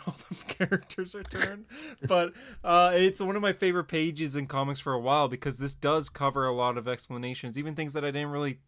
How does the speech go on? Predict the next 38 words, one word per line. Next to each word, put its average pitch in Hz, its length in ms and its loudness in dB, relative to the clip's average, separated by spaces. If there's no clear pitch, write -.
think 139 220 -4
too 139 140 -6
much 135 260 -4
about. 139 300 -2
Like 143 140 -2
the 143 60 -4
Flash 175 340 2
War. 113 280 -2
Cool 247 300 -2
event. 214 400 -2
Moving 180 360 -2
on. 180 320 2
But 151 120 -2
this 190 160 2
actually 185 240 0
explains 165 440 -4
it 160 100 -8
a 156 40 -8
little 185 420 -6
bit 185 160 -2
more. 175 380 -2
It 127 160 -4
helps 151 500 -4
develop 143 600 -2
that 131 160 -2
storyline. 127 580 -2
And 113 100 -4
I 127 40 -6
think 147 260 -6
going 147 300 -2
back 131 240 0
and 123 100 -8
rereading 123 560 -6
not 202 120 -2
just 139 180 -10
Williamson's 123 540 -6
run, 110 200 -6
but 113 160 -8